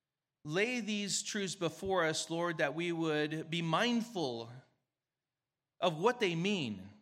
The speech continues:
and how we ought to respond to the grace that we have come to know through Jesus Christ.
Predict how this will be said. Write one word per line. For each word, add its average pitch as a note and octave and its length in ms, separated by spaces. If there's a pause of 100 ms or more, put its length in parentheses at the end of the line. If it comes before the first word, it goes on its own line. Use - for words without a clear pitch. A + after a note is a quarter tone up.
(3000)
and F#3 140
how F3+ 200
we G#3 140
ought G#3+ 180
to G3 120
respond G3 920
to E3+ 80
the D3+ 100
grace E3 380
that C#3+ 160
we E3 80
have D#3+ 120
come E3 220
to D#3+ 140
know D3+ 320
through D3 220
Jesus C3 360
Christ. A2+ 680